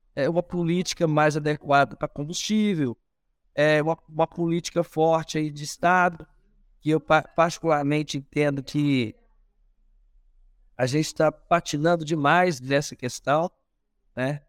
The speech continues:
É necessário olhar a questão do transporte de uma maneira mais intensa, porque a logística, você tem lá todo o processo de armazenagem,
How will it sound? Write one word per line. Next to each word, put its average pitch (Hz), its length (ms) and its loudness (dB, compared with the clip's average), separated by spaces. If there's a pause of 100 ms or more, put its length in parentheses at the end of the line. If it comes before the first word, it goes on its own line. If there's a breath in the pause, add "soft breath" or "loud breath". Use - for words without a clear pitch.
(220)
É 147 100 4
necessário 156 600 0
olhar 143 420 2
a 160 80 -2
questão 135 360 -6
do 131 80 -12
transporte 120 720 -6
de - 40 -8
uma 127 60 0
maneira 123 360 0
mais 120 340 0
intensa, 143 680 -4 (840)
porque 139 1000 -2 (1000)
a - 60 4
logística, 170 880 -2 (280)
você - 160 -14
tem 151 220 0
lá 139 140 4
todo 151 220 -2
o 156 60 0
processo 135 580 0
de 135 100 0
armazenagem, 120 1080 0